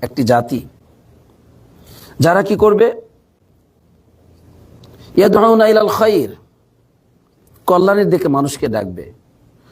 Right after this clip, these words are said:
ওয়া ইয়া'মুরুনা বিল মা'রুফ, সৎ কাজের আদেশ করবে, ওয়া ইয়ানহাউনা আনিল মুনকার, অসৎ কাজ থেকে নিষেধ করবে।" এই কাজ যদি করা হয় তাহলে কি হবে?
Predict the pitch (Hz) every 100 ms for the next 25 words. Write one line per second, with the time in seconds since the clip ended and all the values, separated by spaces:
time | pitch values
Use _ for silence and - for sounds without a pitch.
0 | _ _ 147 185 - 185 185 190 156 113
1 | 95 - 147 139 139 - - 123 - -
2 | - _ - - 175 - 170 156 143 135
3 | 160 160 - 165 196 214 - - - _
4 | 156 175 165 190 196 160 170 170 170 220
5 | 196 170 104 - _ 143 - 147 - 139
6 | - 151 185 226 - - _ - _ 131
7 | 127 131 - 101 85 - - _ _ _
8 | _ _ _ _ _ - - - - -
9 | - - - - - 180 190 185 160 185
10 | 180 165 156 160 160 160 156 156 160 156
11 | 143